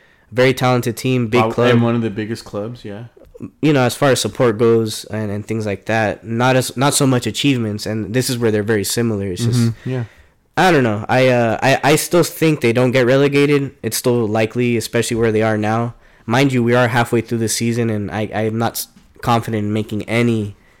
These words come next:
Speaker 1: <laughs> any, like, s-
Speaker 2: Yeah, you're not gonna bet anyway.
Speaker 1: No way, no.
Speaker 2: <laughs> Yeah.
Speaker 1: No, no, I, I think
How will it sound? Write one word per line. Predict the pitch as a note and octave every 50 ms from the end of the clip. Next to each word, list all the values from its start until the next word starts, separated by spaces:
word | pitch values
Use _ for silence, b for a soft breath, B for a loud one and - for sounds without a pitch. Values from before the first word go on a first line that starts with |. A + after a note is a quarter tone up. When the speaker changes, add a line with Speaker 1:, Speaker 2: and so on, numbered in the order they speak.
| b b b b b b -
Speaker 1:
<laughs> | - - E3+ -
any, | D#3 D#3+ D3 C#3 C3 A#2+
like, | A2+ G#2+ G#2
s- | - - -
Speaker 2:
Yeah, | D3 D3
you're | C3 C3+ D3+
not | E3 D#3 C#3+
gonna | D3+ C3+ B2
bet | G#2 B2 A#2+ A2+
anyway. | A2 G#2+ G#2 G2 G2 G#2 G#2 G2 - - _ -
Speaker 1:
No | - C3 D#3+ E3 D3
way, | C3 B2 A2+ A2
no. | A#2 A#2+ A2+ A2
Speaker 2:
<laughs> |
Yeah. | G#2+ F#3+ E3+ - F#3+ F3+ - E3+ D3 C#3 -
Speaker 1:
No, | D#3+ A3 A#3
no, | A3 G#3+
I, | F3+ D3 C3 A#2 - B2+
I | C3+
think | - - D#3+ D3 C3+ - - - _